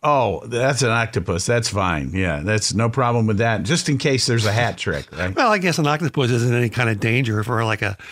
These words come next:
Speaker 2: terror attack or anything. But, you know, this guy, I guess if you're drunk and you're seeing double, a deer could look like it has eight legs, right?
Speaker 1: Exactly.
Speaker 2: Yeah, that's what it is.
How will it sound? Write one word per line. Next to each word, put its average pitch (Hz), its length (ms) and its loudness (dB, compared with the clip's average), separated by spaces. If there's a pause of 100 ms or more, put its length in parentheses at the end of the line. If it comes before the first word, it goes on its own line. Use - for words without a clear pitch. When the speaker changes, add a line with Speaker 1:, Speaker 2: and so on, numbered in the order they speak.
(160)
Speaker 2:
terror 143 300 0
attack 98 360 -4
or 98 40 -2
anything. 104 400 -4
But, 147 200 -2 (300)
you 175 80 0
know, 156 80 2
this 214 160 0
guy, 160 420 0 (240)
I 156 80 0
guess 233 220 0
if 226 160 -2
you're 175 140 2
drunk 120 520 0 (240)
and 156 100 2
you're 135 100 2
seeing 151 300 2
double, 117 440 -2 (320)
a 160 80 0
deer 139 500 2 (140)
could 160 160 0
look 220 180 -2
like 135 160 0
it 139 60 0
has 131 160 2
eight 143 180 2
legs, 165 300 2
right? 120 320 2 (180)
Speaker 1:
Exactly. 123 840 -2
Speaker 2:
Yeah, 180 280 2
that's 147 180 -2
what 147 140 2
it 110 100 0
is. 110 380 -2